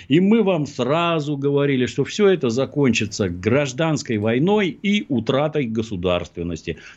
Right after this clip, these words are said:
Ну, так вопрос. Надо было слушать этих бесов, которые бесновались на Майдане? С моей точки зрения, нет. Надо ли их слушать в Белоруссии? Ну,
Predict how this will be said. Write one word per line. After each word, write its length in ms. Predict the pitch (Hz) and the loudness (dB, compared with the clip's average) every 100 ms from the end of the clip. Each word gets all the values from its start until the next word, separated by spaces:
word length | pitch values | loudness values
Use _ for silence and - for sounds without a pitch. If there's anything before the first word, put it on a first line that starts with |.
| - | 0
Ну, 220 | 107 107 | 2 4
так 220 | 92 - | 0 -2
вопрос. 500 | 92 - 104 131 - | -2 0 0 -2 2
Надо 280 | 127 214 196 | 2 2 2
было 220 | 170 147 | 2 0
слушать 440 | - 143 117 95 | 0 -2 -2 -2
этих 240 | 110 95 82 | -2 -4 -6
бесов, 540 | 90 104 131 - 98 | -2 2 2 0 -6
которые 400 | - 107 107 90 | -8 -2 0 0
бесновались 800 | 82 87 110 120 127 107 92 82 | 0 -2 0 2 2 2 -2 -2
на 100 | 104 | -2
Майдане? 600 | 101 107 113 110 87 80 - - - | 2 2 2 0 -2 -4 -8 -16 -20
С 100 | - | -8
моей 200 | 76 160 | -2 -2
точки 260 | 180 - 92 | -2 -4 -2
зрения, 380 | 90 85 82 | 0 2 2
нет. 260 | 85 110 113 | 2 2 2
Надо 260 | 123 180 170 | 0 0 0
ли 120 | 170 | 0
их 80 | 151 | -2
слушать 360 | 180 156 151 | -6 -6 -4
в 100 | 135 | -2
Белоруссии? 680 | 143 160 165 214 185 110 90 | 2 2 2 0 -2 -4 -2
Ну, 600 | 92 147 262 302 285 190 | 0 0 2 4 4 4